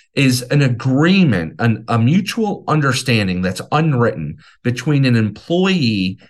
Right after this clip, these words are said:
and an employer to, "This is what I need to be supported, valued, and heard." I, I want belonging. I want to be respected. I want healthy work conditions. I,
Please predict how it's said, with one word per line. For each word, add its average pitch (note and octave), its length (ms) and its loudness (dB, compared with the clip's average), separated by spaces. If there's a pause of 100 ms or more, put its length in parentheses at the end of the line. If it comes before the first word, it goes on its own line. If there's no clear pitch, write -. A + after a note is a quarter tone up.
(120)
and A#2 100 0
an A2 140 0
employer G#2 880 0 (400)
to, B2+ 560 2 (160)
"This C#3 360 0
is A3 160 2
what D3 200 2
I C3 180 0
need A#2 380 0
to G#2 80 -4
be A2 180 0
supported, C#3 760 -2
valued, A2+ 680 0
and F#2 120 -4
heard." D#2+ 440 -8 (380)
I, A#2 340 0
I - 40 2
want B2+ 400 0
belonging. G#2+ 680 0
I G2+ 140 -2
want B2 300 0
to B2 80 -6
be A#2+ 140 2
respected. G#2 680 -2
I G2 120 -2
want B2 380 -2 (200)
healthy C3+ 360 0
work A2+ 300 0
conditions. E2+ 640 -6
I, G#2 240 -2